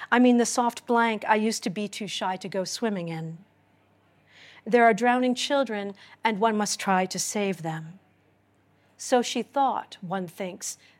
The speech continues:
and died trying. The old ways of being a person have their hold on me,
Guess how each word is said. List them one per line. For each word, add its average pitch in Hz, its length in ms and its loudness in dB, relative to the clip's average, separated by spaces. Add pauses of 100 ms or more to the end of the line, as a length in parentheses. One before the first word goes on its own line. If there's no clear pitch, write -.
(140)
and 202 120 -4
died 185 380 0
trying. 180 640 -4 (1200)
The 240 140 6
old 247 260 8
ways 240 500 6
of 220 200 -4
being 208 200 -2
a 202 80 -6
person 202 720 -8 (260)
have 240 180 4
their 233 100 2
hold 277 380 0
on 180 240 -2
me, 160 320 -10